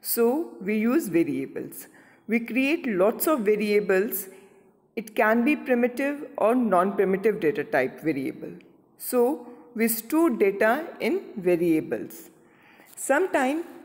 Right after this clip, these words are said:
we have to convert one type of variable to another type of variable. This process is called typecasting.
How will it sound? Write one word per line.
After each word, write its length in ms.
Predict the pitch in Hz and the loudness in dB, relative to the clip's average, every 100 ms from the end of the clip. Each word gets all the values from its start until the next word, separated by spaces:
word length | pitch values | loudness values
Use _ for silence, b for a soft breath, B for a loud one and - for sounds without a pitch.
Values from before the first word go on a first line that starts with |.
| - | -4
we 100 | 220 | -4
have 400 | 220 226 294 - | 0 0 0 0
to 140 | 302 | -4
convert 720 | 302 240 214 196 170 - - 175 | 0 0 4 4 4 0 -8 -10
one 440 | 156 208 339 349 | 0 2 2 0
type 260 | 294 285 294 | 2 2 2
of 160 | 294 | 0
variable 580 | 240 190 196 196 202 247 | 2 2 4 2 4 2
to 180 | 302 311 - | 0 -2 0
another 360 | 220 208 202 | 2 4 2
type 280 | 202 175 - | 2 2 2
of 120 | 175 | -2
variable. 580 | 170 160 151 147 - 98 - B B B B B 196 | -2 -2 0 -4 -4 -8 -10 B B B B B -6
This 340 | 160 392 403 | 2 2 2
process 680 | - 294 277 - 269 311 - | 0 2 2 0 -2 -2 -2
is 240 | - 233 - | -2 0 -2
called 420 | - 190 185 330 - - - | 2 4 4 2 -4 -16 -2
typecasting. 760 | 208 180 - 170 127 - - - | 2 2 0 -4 -4 -6 -10 -10